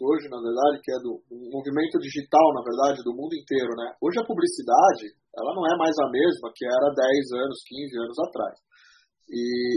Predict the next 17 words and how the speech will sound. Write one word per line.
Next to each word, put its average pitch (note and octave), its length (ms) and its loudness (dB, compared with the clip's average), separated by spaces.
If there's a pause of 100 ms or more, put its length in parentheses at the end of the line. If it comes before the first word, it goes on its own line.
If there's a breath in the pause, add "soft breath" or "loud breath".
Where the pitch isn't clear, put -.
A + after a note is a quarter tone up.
(120)
e - 80 -2
a C#4 80 4
gente - 240 2
vê F3 160 4
a F3 80 0
movimentação F3 720 0
hoje D3+ 400 2
de B2 160 -14
mídia, D3 480 -2
de B2 80 -14
marketing, B2+ 720 0
de A#2 160 -8
verba B2+ 480 4
gasta A#2+ 560 4
com A#2 80 -20
certas B2+ 400 -6
coisas, F3 240 -2